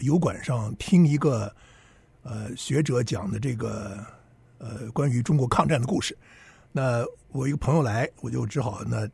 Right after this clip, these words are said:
停下我这个看的这个油管的这个节目，我就出来。然后这个朋友就说呢：“哎呀，我现在有个很好的老师，他这个，呃，是做抗战史的这个专家。”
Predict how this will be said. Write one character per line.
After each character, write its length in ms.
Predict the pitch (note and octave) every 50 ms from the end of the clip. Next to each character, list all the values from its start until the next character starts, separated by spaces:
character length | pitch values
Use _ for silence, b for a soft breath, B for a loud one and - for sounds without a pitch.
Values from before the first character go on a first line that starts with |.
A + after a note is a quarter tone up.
| _ _
停 280 | - - - G#2+ C#3 D#3+
下 240 | C#3+ F#3 C#3+ A#2+ A2
我 260 | G#2+ G#2 - - -
这 120 | - - A#2+
个 140 | A2 G#2+ -
看 280 | - - - C#3 A2+
的 80 | G#2+ G#2+
这 120 | A2+ A#2+
个 120 | G#2 A2 G#2
油 140 | G#2 B2
管 220 | C3 A2+ F#2+ F#2 F#2
的 100 | G#2 G2+
这 140 | A#2+ A2 G2
个 100 | G#2 G2+
节 180 | - - G#2+ B2
目， 200 | E3 F#3 - b b b b b b b b b b b b b _ -
我 80 | A#2+
就 80 | A2 G#2
出 200 | G2+ - - E3+
来。 220 | C3 A2 A#2 D3 -
然 120 | - C3 A#2+
后 80 | C3
这 80 | C3 C3+
个 60 | B2
朋 160 | A2+ - C3
友 60 | C#3 C3+
就 60 | A#2
说 140 | - C#3 C3+
呢 100 | B2 B2
：“哎 20 |
呀， 240 | C3 C3 - - C3+
我 220 | B2 - - - B2
现 180 | A2+ E3+ D#3
在 240 | D#3+ D#3 C#3 C3 - B B B B B B B
有 120 | - - -
个 80 | -
很 160 | B2 E3 F#3
好 180 | C#3+ B2+ A2+ -
的 140 | B2+ C3+ C3+
老 220 | C3+ A2 A2 A2+
师， 440 | - - - - E3+ D#3+ D#3 D3+ - -
他 260 | - - C3+ C#3 C3+
这 160 | C3+ C#3 C#3
个， 320 | C3 - - - B2 B2 b b b b b b b b -
呃， 180 | D3 C3 C3
是 220 | B2 - - C#3 B2+
做 220 | - - C#3 B2+
抗 240 | A#2+ - D#3+ C#3+ C#3+
战 180 | D3 C3+ C3
史 240 | A#2+ - - - G#2+
的 120 | - - -
这 180 | C3 C3 A#2+
个 240 | A#2 C3+ A#2+ A2+ A2
专 200 | - - D3+ D#3
家。” 240 | D#3 D#3+ D3 -